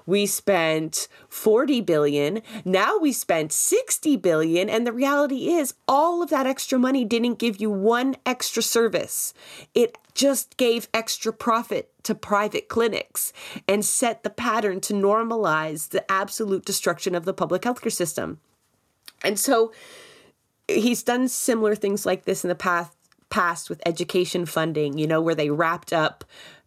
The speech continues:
like, child services with education in the budget. So they were able to say that they spent more on education, but it was just a fudging of numbers.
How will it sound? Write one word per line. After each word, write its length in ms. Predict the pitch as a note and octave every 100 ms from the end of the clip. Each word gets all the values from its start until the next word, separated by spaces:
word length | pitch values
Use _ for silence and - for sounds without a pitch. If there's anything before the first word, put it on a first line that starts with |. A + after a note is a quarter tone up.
| _ -
like, 200 | D#3+ -
child 380 | - F3+ E3+ E3
services 800 | - F#3 E3 E3+ - C#3 C3 -
with 220 | D#3+ D#3+
education 680 | F3 D#3+ D#3+ - E3+ E3 E3
in 140 | D3+ D3+
the 80 |
budget. 340 | D3+ E3 D#3+ -
So 120 | -
they 160 | D#3+ E3
were 160 | E3+
able 160 | F3 G3+
to 120 | A#3
say 220 | A#3+ G3
that 180 | F#3 F3+
they 80 | F#3
spent 440 | E3+ - E3 -
more 340 | G3 F3+ F3+ E3+
on 140 | E3
education, 560 | E3 D#3+ D#3 F3 E3+ E3
but 100 | D#3
it 60 |
was 120 | E3 D#3
just 220 | E3+ -
a 40 |
fudging 440 | D#3 E3 E3 E3 D#3
of 120 | D3+
numbers. 460 | E3+ E3+ C#3+ D#3